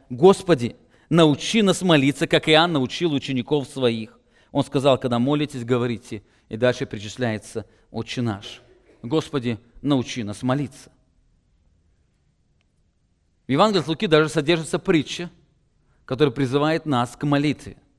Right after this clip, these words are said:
Лука, восемнадцатая глава, первый стих: «Сказал также им притчу о том, что должно всегда молиться и не унывать». Он сказал им притчу, чтобы всегда молиться. Кстати, именно поэтому в книге Деяний, когда написано,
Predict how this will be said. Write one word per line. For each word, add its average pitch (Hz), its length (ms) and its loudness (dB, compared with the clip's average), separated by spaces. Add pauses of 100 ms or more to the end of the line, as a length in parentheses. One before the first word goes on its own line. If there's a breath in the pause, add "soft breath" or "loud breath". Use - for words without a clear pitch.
(580)
Лука, 127 280 2
восемнадцатая 139 420 -2
глава, 139 180 2
первый 127 300 -2
стих: - 320 -6 (240 soft breath)
«Сказал 190 420 2
также 175 400 2
им 160 220 -2
притчу 160 380 -4
о 120 40 -6
том, 175 340 -2 (220 soft breath)
что - 180 -4
должно 127 440 -2
всегда 131 400 0
молиться 131 600 -4 (680)
и 127 100 -2
не 120 100 0
унывать». 127 380 -4 (1040)
Он 120 100 -4
сказал 139 340 0
им 151 120 -6
притчу, 175 340 -4
чтобы 139 300 -6
всегда 120 400 -2
молиться. 123 500 -4 (220 soft breath)
Кстати, - 340 0
именно 180 240 -2
поэтому 196 300 0
в - 20 -18
книге 175 300 -4
Деяний, 156 400 0
когда 135 240 -2
написано, 156 480 -2